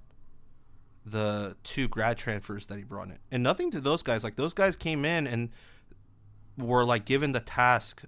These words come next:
of playing that senior role on this team. But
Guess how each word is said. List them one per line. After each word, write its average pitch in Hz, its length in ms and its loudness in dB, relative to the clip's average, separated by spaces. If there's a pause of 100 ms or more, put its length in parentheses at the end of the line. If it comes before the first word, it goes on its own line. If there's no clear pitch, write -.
(120)
of 107 380 -2
playing 120 320 0
that 107 180 0
senior 117 340 -2
role 117 240 0
on 104 140 -2
this 104 140 -10
team. 110 360 -6 (1120)
But 147 300 6